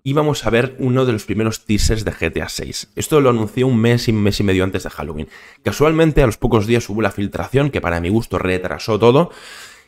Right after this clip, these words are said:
y no lo vimos. Entonces, puede ser que ese evento se haya pospuesto este Halloween y que el día treinta y uno, por ejemplo, el día treinta, o con el evento nuevo de Halloween de la última semana a partir de hoy,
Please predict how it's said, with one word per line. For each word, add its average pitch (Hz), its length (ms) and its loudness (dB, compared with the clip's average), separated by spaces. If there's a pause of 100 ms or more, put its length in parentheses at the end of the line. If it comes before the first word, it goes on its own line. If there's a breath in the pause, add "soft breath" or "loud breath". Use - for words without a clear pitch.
(140)
y 156 100 4
no 147 100 6
lo 123 120 8
vimos. 104 460 0
Entonces, - 260 -8
puede 170 340 6
ser 151 240 0
que - 80 -2
ese 120 160 0
evento 127 300 2
se - 100 -2
haya 120 140 0
pospuesto 117 560 2
este - 180 -2
Halloween 131 480 2
y 117 80 -6
que 117 120 -4
el 98 100 -2
día 110 180 0
treinta 107 320 0
y 104 60 4
uno, 113 180 6
por 90 120 2
ejemplo, 117 300 0
el 92 80 0
día 98 160 -2
treinta, 107 300 0
o 92 80 -6
con 104 160 0
el 92 100 0
evento 120 360 2
nuevo 117 180 4
de 107 80 4
Halloween 104 340 4
de 95 60 2
la 90 80 4
última 107 300 2
semana 104 320 2
a - 40 -6
partir 101 360 0
de 98 100 2
hoy, 120 300 4